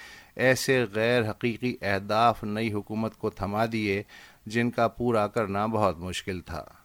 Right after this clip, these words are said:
दो दिन बाद पेश होने वाले बजट में माशी तरक्की के जो भी नए अहदाफ मुकर्रर होंगे, वो खालिसतन पीटीआई हुकूमत के होंगे।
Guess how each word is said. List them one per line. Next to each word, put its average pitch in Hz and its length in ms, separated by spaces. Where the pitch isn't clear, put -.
दो 139 260
दिन 165 200
बाद 143 320
पेश 147 240
होने 139 220
वाले 127 280
बजट 120 360
में 139 180
माशी 120 420
तरक्की 120 480
के 127 200
जो 120 320
भी 127 220
नए 117 280
अहदाफ 104 640
मुकर्रर 101 480
होंगे, 98 560
वो 120 140
खालिसतन 127 800
पीटीआई 110 680
हुकूमत 104 540
के 95 140
होंगे। 87 460